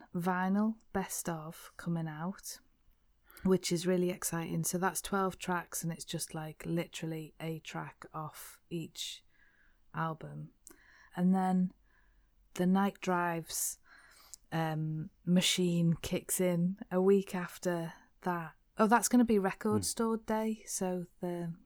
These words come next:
Speaker 1: the best
Speaker 2: Ah.
Speaker 1: of on Record Store Day, which is the twenty-third of April, I think. Anyway, and then, um,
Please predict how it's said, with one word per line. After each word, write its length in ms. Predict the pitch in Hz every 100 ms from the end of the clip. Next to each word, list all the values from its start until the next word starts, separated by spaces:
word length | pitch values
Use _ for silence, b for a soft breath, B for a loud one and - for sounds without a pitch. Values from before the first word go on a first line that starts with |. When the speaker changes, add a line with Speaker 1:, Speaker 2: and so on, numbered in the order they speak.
| _
Speaker 1:
the 80 | 170
best 400 | 190 175 104 104
Speaker 2:
Ah. 80 | 180
Speaker 1:
of 100 | 175
on 160 | 170 170
Record 420 | 165 - 170 165
Store 300 | - 175 170
Day, 380 | 170 160 160 - -
which 240 | 175 -
is 140 | 165 -
the 120 | -
twenty-third 840 | - - 160 156 - 160 156 156
of 100 | 160
April, 420 | 160 160 - 214 220
I 60 | -
think. 340 | 165 165 - - _ B B B B B B
Anyway, 440 | - 226 175 160 -
and 180 | 196 202
then, 200 | 196 196
um, 340 | 190 190 190